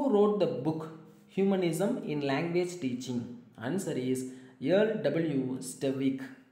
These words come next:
Who wrote the humanistic theory? Answer is Abraham Maslow. Who wrote the book Humanism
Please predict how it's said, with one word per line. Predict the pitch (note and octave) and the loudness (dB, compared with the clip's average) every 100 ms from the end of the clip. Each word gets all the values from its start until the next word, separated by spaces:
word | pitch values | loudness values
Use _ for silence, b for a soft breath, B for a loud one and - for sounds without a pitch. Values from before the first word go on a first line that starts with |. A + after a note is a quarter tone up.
| _ _ _ b b - | _ _ _ b b -2
Who | B3 C#4 A3 | 2 4 4
wrote | F#3+ G3 | 4 4
the | F#3+ | 0
humanistic | - G#3 A#3 A#3+ A#3 A3+ G3+ - | 2 2 4 4 4 0 -4 -4
theory? | D3+ D#3+ C#3 - - - - | -2 0 2 0 -2 -10 -12
Answer | B2 C3 C3+ C3 | -4 -4 -2 -2
is | D#3 C4 - B B B | -2 -2 -4 B B B
Abraham | C#3 D#3 F3 E3 F3 B3+ - - - | -6 2 2 2 0 -2 -4 -12 -6
Maslow. | B2 B2+ - C3 B2 - - - B B B - - | -2 -2 -2 -2 -2 -4 -10 -18 B B B -8 2
Who | C4+ A3+ | 4 4
wrote | E3 F#3+ F#3+ | 4 2 2
the | D#3+ | 0
book | - D#3+ D#3 - - - | 0 -2 -4 -8 -16 -8
Humanism | G#3+ B3 A#3 F#3 D#3+ C#3 C3+ C3+ | -2 0 2 2 0 -2 -2 -4